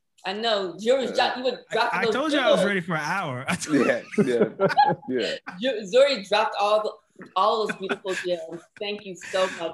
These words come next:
Speaker 1: Zuri.
Speaker 3: Well, thank you for having
Speaker 2: All right.
Speaker 3: me, and much appreciated. And, uh, looking forward to hearing from you guys and, and hearing the, <laughs> the, the audio version of this.
Speaker 1: Right. <laughs>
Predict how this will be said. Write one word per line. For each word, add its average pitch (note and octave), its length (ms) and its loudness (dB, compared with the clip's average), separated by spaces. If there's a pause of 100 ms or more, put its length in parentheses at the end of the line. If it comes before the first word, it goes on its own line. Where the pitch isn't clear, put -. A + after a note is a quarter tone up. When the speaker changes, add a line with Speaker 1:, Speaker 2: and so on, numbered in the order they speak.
(120)
Speaker 1:
Zuri. D#3+ 200 -8
Speaker 3:
Well, D3+ 120 -2
thank G#3 240 -2
you A#3 120 2
for G#3+ 80 -2
having F#3 300 -2
Speaker 2:
All - 40 0
right. D#3 60 -2
Speaker 3:
me, D3+ 100 -2
and D3 100 -2
much E3 200 -2
appreciated. C3 680 -6
And, B2 240 -2
uh, A#2+ 220 -4
looking C3+ 260 -4
forward C#3 200 -4
to C3+ 60 -2
hearing C3+ 200 -2
from B2+ 160 -8
you A#2 100 -6
guys A2+ 380 -8
and, C3 180 -4
and C#3+ 100 0
hearing D#3+ 420 0
the, C#3 200 -4
<laughs> C#3 180 -2
the, C#3 220 -10
the C#3 100 -4
audio D#3 320 -4
version D3 360 -4
of C3+ 80 -6
this. A#2+ 400 -10 (240)
Speaker 1:
Right. G#3 280 2 (180)
<laughs> - 40 2